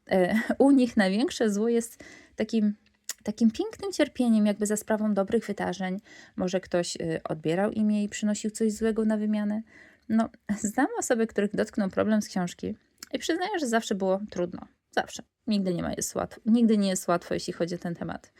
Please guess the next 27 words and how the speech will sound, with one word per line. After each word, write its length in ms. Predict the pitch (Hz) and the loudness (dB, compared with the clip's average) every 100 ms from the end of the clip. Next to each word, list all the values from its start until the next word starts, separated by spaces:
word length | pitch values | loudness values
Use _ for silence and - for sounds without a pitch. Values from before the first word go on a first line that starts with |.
| - - - - - | -20 -20 -20 -12 -6
A 140 | 254 | -4
opowieść 420 | 277 285 277 285 | -2 0 0 -2
spokojnie 480 | - 277 269 285 277 | -4 -4 0 2 2
można 260 | 254 240 247 | 0 -4 -4
traktować 460 | 233 226 226 226 | -6 -6 -6 -4
jako 180 | 220 214 | -6 -6
prawdziwą. 560 | - 202 180 170 170 196 _ _ _ | -2 -2 -2 -4 -6 -8 _ _ _
Nawet 580 | - 170 180 170 214 - - | -2 0 2 2 -2 -6 -10
zastanawiałam 720 | 254 302 - 349 330 320 320 | -6 -4 -2 0 2 2 0
się, 160 | - 294 | -2 -4
czy 160 | - | -6
autorka 420 | 233 226 233 - | -6 -4 -4 -2
nie 220 | 190 190 226 | 0 0 -2
czerpała 460 | - 247 226 220 | -4 -6 -4 -4
pomysłu 520 | 233 202 185 185 196 | -2 -4 -4 -6 -6
z 140 | 196 - | -8 -10
prawdziwych 640 | - 208 208 - 185 185 | -4 -2 -2 -4 -4 -2
wydarzeń, 560 | - 175 170 165 175 254 - - - - | -4 -2 -2 -2 -4 -4 -6 -14 -20 -20
które 260 | - 220 208 | -6 -2 0
właśnie 320 | 202 196 233 | 0 -2 0
za 120 | 226 | 0
sprawą 340 | 214 - 202 220 | -2 -2 -2 -2
tej 160 | 208 | -2
książki 520 | 208 - 196 - - 208 | -4 -4 -4 -4 -2 0
miały 380 | 185 202 247 | 2 2 2
być 260 | 220 226 - | 0 -2 -4
takim, 420 | 226 226 226 226 | -6 -2 2 2